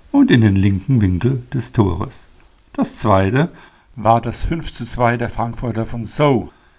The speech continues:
in den Winkel gezirkelt. Das dritte, Mavropanos Gewaltschuss zum eins zu null der Stuttgarter aus sechzehn Metern.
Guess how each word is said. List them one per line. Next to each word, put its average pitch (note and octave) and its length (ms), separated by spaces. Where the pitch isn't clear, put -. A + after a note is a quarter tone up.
in B2+ 400
den G2 400
Winkel G2+ 480
gezirkelt. F2+ 1040
Das G#2+ 240
dritte, C#3 360
Mavropanos A#2+ 1300
Gewaltschuss A2 800
zum A2 360
eins G#2+ 480
zu B2 80
null A2 260
der G2+ 100
Stuttgarter F#2+ 640
aus F2 460
sechzehn F2+ 800
Metern. F2 560